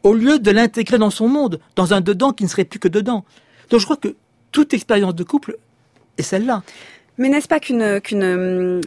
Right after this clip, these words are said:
Speaker 2: qu'une stratégie purement intellectuelle ?
Speaker 1: Non, c'est une stratégie éthique. Le problème est là, c'est que c'est pour vivre, pour survivre, je dirais, il faut faire ça. Et je crois qu'il n'y a pas de, disons, euh, de,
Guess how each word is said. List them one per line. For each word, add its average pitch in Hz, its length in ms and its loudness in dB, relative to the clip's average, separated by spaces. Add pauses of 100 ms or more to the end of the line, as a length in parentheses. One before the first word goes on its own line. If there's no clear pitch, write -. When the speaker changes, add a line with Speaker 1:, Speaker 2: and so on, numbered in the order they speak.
(120)
Speaker 2:
qu'une 185 140 -6
stratégie 247 560 -4
purement 254 440 -2
intellectuelle ? 202 680 -8 (140)
Speaker 1:
Non, 294 160 4
c'est - 80 -10
une 180 60 -2
stratégie 220 360 0
éthique. - 480 -4 (320)
Le 165 100 -4
problème 240 200 2
est 190 40 4
là, 285 120 2
c'est 220 100 -4
que 170 160 0 (140)
c'est - 120 0
pour 175 220 -2
vivre, 247 320 4 (100)
pour 190 280 -4
survivre, 226 600 2
je 143 100 -4
dirais, 143 360 -6 (240)
il - 60 -12
faut 160 80 -4
faire 139 180 -4
ça. 123 220 -8 (320)
Et 226 140 -2
je - 60 -8
crois 269 120 2
qu'il 247 120 -2
n'y 214 40 4
a 208 40 0
pas 214 140 0
de, 170 140 0
disons, 165 360 -4 (340)
euh, 151 420 0
de, 143 640 -2